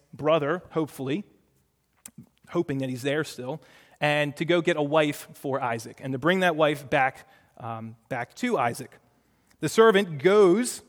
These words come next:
as Abraham instructs him, and miraculously finds Rebekah.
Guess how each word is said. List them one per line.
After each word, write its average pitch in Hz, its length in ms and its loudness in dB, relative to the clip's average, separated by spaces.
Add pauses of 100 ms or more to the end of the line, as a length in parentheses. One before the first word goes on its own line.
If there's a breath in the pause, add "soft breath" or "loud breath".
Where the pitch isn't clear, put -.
(180)
as 131 220 -6
Abraham 151 400 -4
instructs 151 400 -4
him, 143 200 -6
and 151 160 -2
miraculously 175 760 2
finds 175 720 -2
Rebekah. 147 480 0